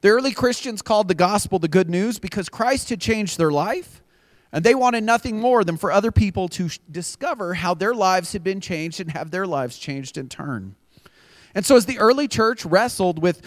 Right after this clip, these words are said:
with uniform belief of what it meant, what our orthodox belief was that would be passed on for over two thousand years to us today,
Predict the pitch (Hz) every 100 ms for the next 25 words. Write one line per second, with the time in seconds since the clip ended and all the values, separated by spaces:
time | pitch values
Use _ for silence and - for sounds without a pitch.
0 | - - 180 170 226 285 - 233 214 180
1 | 170 214 285 - 165 170 269 277 175 175
2 | 208 151 196 233 202 208 269 - 196 185
3 | 180 156 160 165 175 - 143 170 185 175
4 | 180 165 165 185 208 226 - 170 185 196
5 | 165 160 160 151 214 240 202 185 165 156
6 | 160 156 - - 156 - - 131 139